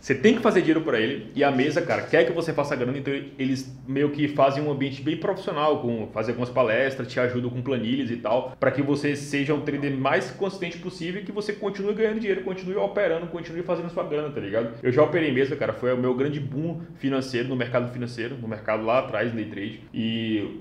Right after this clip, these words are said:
eu incentivo muito os alunos a participarem, porque realmente é um divisor de águas, assim, sensacional.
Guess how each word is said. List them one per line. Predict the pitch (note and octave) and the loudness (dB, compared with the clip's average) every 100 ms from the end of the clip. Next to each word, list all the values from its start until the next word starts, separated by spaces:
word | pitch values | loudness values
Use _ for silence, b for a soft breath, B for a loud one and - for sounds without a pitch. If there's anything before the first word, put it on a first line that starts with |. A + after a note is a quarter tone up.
| - | -6
eu | A#2 | 0
incentivo | C3+ C3+ C3+ D#3 | 0 0 -4 -2
muito | D#3 C#3 C3 | 0 0 2
os | D3 | 2
alunos | C3+ C3 | 2 2
a | C3 | 0
participarem, | B2+ - B2+ A2+ B2 | -2 -4 -4 -2 -2
porque | A#2+ A#2+ | -2 -4
realmente | C3 A#2+ A#2 A#2+ | -2 -2 -4 -4
é | A#2+ | -2
um | B2+ | -2
divisor | A#2+ A#2 B2+ | -2 -2 -2
de | A#2 | 2
águas, | A2+ A#2 | 0 0
assim, | A2 - A2+ | -6 -8 -10
sensacional. | - C3 C#3 A#2 A2 C3+ A#2 G2+ - | -6 -8 -6 -6 -6 -8 -10 -10 -12